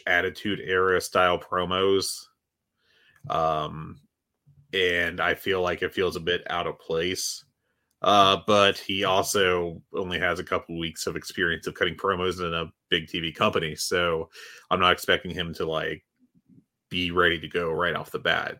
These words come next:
You know, he's not Ricky Starks. Ricky Starks was ready from the day he stepped, set foot in A E W, um, for that kind of stuff. But yeah, I think it's very much Andretti. I mean, sorry, I'm sorry. Uh, Starks is going to be the breakthrough guy here. Uh,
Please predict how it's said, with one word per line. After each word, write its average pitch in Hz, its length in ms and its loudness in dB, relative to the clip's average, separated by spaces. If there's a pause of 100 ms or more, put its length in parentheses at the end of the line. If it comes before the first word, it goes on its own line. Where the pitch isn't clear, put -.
You - 80 -14
know, 87 160 -12
he's 90 200 -10
not 107 200 4
Ricky - 220 0
Starks. - 480 -6
Ricky 90 200 -4
Starks 85 340 -4
was 90 140 -10
ready - 460 -4
from 78 180 -4
the 78 60 -8
day 73 160 0
he 60 80 -4
stepped, - 260 -10 (440)
set - 200 2
foot 135 220 8
in 87 80 -2
A 80 80 0
E 73 80 -2
W, - 340 -10 (160)
um, 87 520 -6 (760)
for 92 160 0
that 80 160 -2
kind 76 180 -6
of 76 60 -10
stuff. - 400 -16 (520)
But 139 100 10
yeah, 143 200 12
I 127 80 10
think 170 200 4
it's 143 120 4
very 135 220 10
much 113 180 4
Andretti. 95 560 4 (160)
I 107 80 -2
mean, 92 140 -4
sorry, 92 240 2
I'm 85 120 0
sorry. 87 360 -4
Uh, 90 220 -2
Starks - 580 4
is 85 240 -4
going 87 260 -4
to 87 60 -8
be 87 160 -6
the 82 80 -6
breakthrough 80 420 -8
guy 85 240 -2
here. 92 380 0 (760)
Uh, 87 520 2